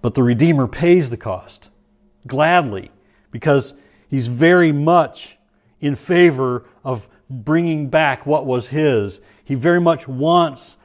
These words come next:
the redeemed object back. He loves what he is redeeming so much that he's willing to go after that,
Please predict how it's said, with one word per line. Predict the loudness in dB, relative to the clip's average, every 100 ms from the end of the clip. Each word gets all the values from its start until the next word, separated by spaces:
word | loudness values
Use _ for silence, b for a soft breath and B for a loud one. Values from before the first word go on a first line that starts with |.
| _ -2
the | 0
redeemed | 0 -2 0 2 0 -2 -4
object | 2 2 2 -2 -4 -12 _
back. | -6 -2 0 0 -2
He | -6 -4
loves | -2 2 4 4 0 -8
what | -4 -4 -2
he | -4
is | -4
redeeming | -6 -8 -4 -4 -4 -6
so | -6 -4 -2
much | -2 -4 -6
that | -8
he's | -8 -8
willing | -6 -4
to | -4
go | -2 0 2
after | 2 2 0 -6 -8
that, | -4 -4 -6 -8